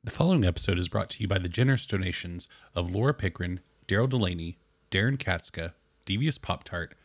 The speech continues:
Irene Viorito, Ryan Royce, Andy Dossett,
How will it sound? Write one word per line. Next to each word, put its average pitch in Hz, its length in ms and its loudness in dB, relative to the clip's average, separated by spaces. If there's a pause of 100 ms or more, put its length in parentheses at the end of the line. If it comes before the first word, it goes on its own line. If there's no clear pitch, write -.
(220)
Irene 107 320 2
Viorito, 101 540 2 (360)
Ryan 113 300 2
Royce, 87 440 -2 (420)
Andy 107 200 2
Dossett, 87 480 -2